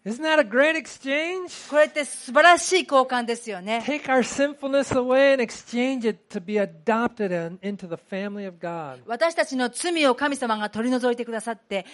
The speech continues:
Speaker 2: 私たちを神様の家族の一員として、して、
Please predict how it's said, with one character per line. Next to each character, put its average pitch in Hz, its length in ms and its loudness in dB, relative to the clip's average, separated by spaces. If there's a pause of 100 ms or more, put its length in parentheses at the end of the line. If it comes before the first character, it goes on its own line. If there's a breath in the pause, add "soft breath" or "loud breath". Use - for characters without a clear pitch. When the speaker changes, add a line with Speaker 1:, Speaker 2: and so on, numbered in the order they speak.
Speaker 2:
私 285 280 4
た 277 140 -4
ち - 140 -8
を 220 180 0 (260 loud breath)
神 349 280 2
様 247 240 2
の 214 120 -4
家 294 200 0
族 285 240 -2
の 214 200 -2 (220 loud breath)
一 240 300 -6
員 330 260 0
と 302 160 2
し - 120 -10
て、 277 420 2
し - 100 -16
て、 233 240 -2